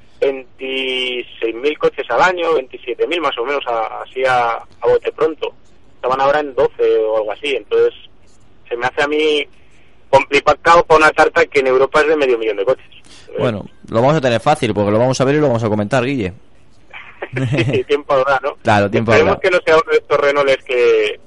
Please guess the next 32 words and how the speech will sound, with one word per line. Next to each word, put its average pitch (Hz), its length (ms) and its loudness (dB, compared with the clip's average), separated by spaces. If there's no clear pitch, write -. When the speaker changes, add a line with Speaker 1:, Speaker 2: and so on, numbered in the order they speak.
Speaker 1:
Renault 135 300 0
es 214 100 2
la 147 100 0
marca 160 280 0
que 160 100 -4
más 131 140 0
coches 120 360 -8
mata 113 340 0
de, 104 480 -2
antes 113 240 -8
de 104 140 -4
cuenta, 110 360 -4
o 101 100 -14
sea, 98 400 -12
mató 113 280 -2
el 117 320 0
Versatis, 131 580 -4
mató 117 380 -2
el 120 60 2
Avantime, 113 500 -2
mató 113 300 -4
el 107 120 -4
Win. 151 400 -4
Speaker 2:
Mm. 107 180 -6
Speaker 1:
Esperemos 113 440 -4
que 139 80 0
este 131 160 -4
no 127 180 -2
sea 117 120 2
uno 110 200 0
de 104 100 0
esos 98 440 -2